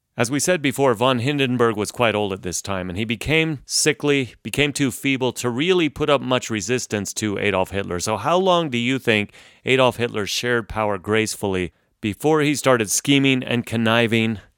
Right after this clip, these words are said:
in his scheming, conniving, little angry, vicious, venomous brain to take over all power? If you guessed about five minutes, you're probably right. So he asks von Hindenburg to dissolve the Reichstag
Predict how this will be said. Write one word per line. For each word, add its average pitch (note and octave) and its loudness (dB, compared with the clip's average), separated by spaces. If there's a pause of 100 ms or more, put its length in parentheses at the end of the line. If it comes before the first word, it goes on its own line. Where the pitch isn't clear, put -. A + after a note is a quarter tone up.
in G#2 -6
his G#2+ -2
scheming, D3 2
conniving, A#2 0
little G#2+ 2
angry, G#2 0
vicious, A#2 4
venomous G2+ 0
brain F#2 0 (320)
to A2+ -6
take B2+ 2
over A2+ 2
all A#2 2
power? F#2 -6 (360)
If G#2 -6
you D#3 2
guessed D#3+ 0
about C3+ 2
five C#3+ -2
minutes, C#3+ -2
you're A2 0
probably F#2+ -2
right. E2+ -6
So A2 -2 (240)
he C3+ -2
asks D#3+ 0
von C#3 0
Hindenburg F#2+ -4 (340)
to B2 -4
dissolve B2+ -2
the B2 0
Reichstag F#2+ -2